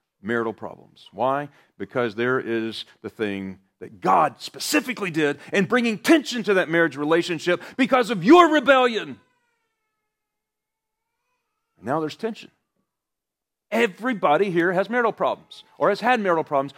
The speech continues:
or will have marital problems. Let's just get that on. If, do you have marital problems? Yeah, I have marital problems. I need help with my marital problems. You need God's grace, because in Christ you are complete. Do not shy away that you're somehow going to be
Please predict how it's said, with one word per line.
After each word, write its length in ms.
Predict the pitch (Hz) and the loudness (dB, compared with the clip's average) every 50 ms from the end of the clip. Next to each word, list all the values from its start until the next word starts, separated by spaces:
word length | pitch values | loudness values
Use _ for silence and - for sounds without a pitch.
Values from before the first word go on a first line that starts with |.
| - - | -6 -2
or 80 | - 175 | 0 4
will 140 | 185 190 175 | 4 4 4
have 140 | 196 190 | 4 2
marital 220 | 185 190 196 185 180 | 2 2 0 0 0
problems. 320 | - 185 151 139 123 - - - - | 0 0 -2 -2 -2 -6 -14 -14 -6
Let's 180 | - 208 220 - | -2 -2 -2 -2
just 280 | 196 190 - - _ - | -2 -6 -6 -8 _ -4
get 220 | 214 247 - - | -4 -2 -2 0
that 140 | 196 185 180 | 0 0 2
on. 220 | 180 180 180 - - - - - | 0 0 -2 -6 -10 -14 -16 -12
If, 160 | - - - | -12 -12 -10
do 80 | 113 120 | -6 -4
you 80 | 139 156 | -2 -2
have 100 | 175 165 | -2 -2
marital 180 | 165 165 170 | -2 -4 -4
problems? 460 | 165 - 170 175 170 165 170 - - _ _ _ _ _ _ _ _ _ _ _ _ _ - | -6 -8 -10 -10 -10 -12 -16 -18 -20 _ _ _ _ _ _ _ _ _ _ _ _ _ -18
Yeah, 180 | 151 147 127 | -16 -12 -10
I 60 | 139 | -10
have 160 | 135 127 143 123 | -10 -10 -10 -12
marital 200 | 120 110 101 90 | -12 -14 -14 -16
problems. 260 | - - - _ _ | -20 -20 -20 _ _
I 140 | - 127 147 | -10 -8 -8
need 200 | 147 143 139 131 | -6 -6 -8 -8
help 220 | 107 131 110 - | -8 -10 -10 -10
with 100 | - 98 | -12 -14
my 120 | 101 104 104 | -14 -12 -10
marital 240 | 104 101 98 92 90 | -10 -10 -12 -12 -14
problems. 240 | - 104 90 - | -18 -20 -16 -10
You 100 | 120 156 | -8 -6
need 240 | 160 127 131 131 113 | -6 -6 -8 -8 -6
God's 260 | - 113 110 113 - | -4 -4 -4 -4 -6
grace, 340 | - - 156 139 107 92 - | -8 -6 -6 -6 -6 -8 -14
because 380 | - - - 117 - 123 - - - | -20 -20 -20 -20 -20 -20 -18 -14 -12
in 160 | 180 175 127 | -10 -10 -10
Christ 400 | - - 240 254 247 - - - | -6 -2 0 0 0 -2 -4 -10
you 120 | 190 190 | -10 -10
are 60 | 180 | -8
complete. 380 | 175 202 180 - 135 175 139 - - - _ | -6 -6 -6 -4 -6 -6 -6 -8 -14 -14 _
Do 160 | - 180 175 | -2 -2 -2
not 480 | 147 151 185 220 254 226 180 165 175 - - _ _ _ _ _ _ _ _ _ | 0 -2 0 2 4 4 4 4 2 0 -6 _ _ _ _ _ _ _ _ _
shy 400 | - - - 220 233 247 254 262 | -10 -4 2 4 6 6 6 6
away 640 | 254 226 202 196 196 175 139 131 143 170 196 190 - _ _ _ - | 4 4 4 6 4 4 4 2 0 -2 -4 -6 -10 _ _ _ -2
that 240 | 185 180 - - 151 | -2 -2 -2 0 2
you're 300 | 160 202 220 180 151 135 - - _ _ _ _ | 4 4 4 2 -2 -16 -20 -20 _ _ _ _
somehow 640 | - - - 240 269 262 220 175 165 170 165 170 185 196 | -4 0 2 2 2 2 -2 -2 0 0 2 4 2 2
going 380 | 160 131 151 185 220 240 220 | 0 0 0 2 2 2 0
to 80 | 233 233 | -2 -6
be 560 | 180 147 156 170 160 151 156 170 202 214 - | -6 -2 2 2 4 4 2 2 0 -4 -6